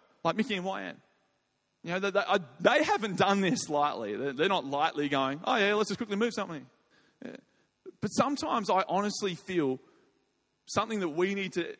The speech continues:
take, um, spiritual leadership over in our own hearts and minds and our own faith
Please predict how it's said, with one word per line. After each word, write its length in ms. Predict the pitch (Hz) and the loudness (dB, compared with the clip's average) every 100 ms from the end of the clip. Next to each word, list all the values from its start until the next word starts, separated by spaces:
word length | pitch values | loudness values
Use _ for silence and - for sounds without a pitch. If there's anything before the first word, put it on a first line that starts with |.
| _ _ | _ _
take, 380 | - 175 170 - - | -6 -4 -4 -8 -8
um, 420 | 131 120 117 - - - _ _ - | -6 -6 -8 -12 -20 -20 _ _ -12
spiritual 680 | - - 196 226 220 - 160 | -10 0 2 2 -2 -2 -2
leadership 680 | 120 143 175 170 - 180 - | -4 -6 -4 -2 -2 -2 0
over 460 | 143 156 151 147 127 | 0 0 0 -2 -2
in 80 | 123 | -4
our 140 | 120 | -4
own 280 | 135 147 160 | -2 -2 -2
hearts 500 | 143 147 151 - - | -4 -4 -4 -4 -8
and 100 | 123 | -6
minds 600 | 131 127 113 120 - - - _ _ _ _ - | -4 -4 -6 -10 -14 -18 -20 _ _ _ _ -14
and 100 | 127 | -8
our 160 | 123 143 | -6 -4
own 100 | 123 | -8
faith 380 | - 156 127 | -6 -2 -2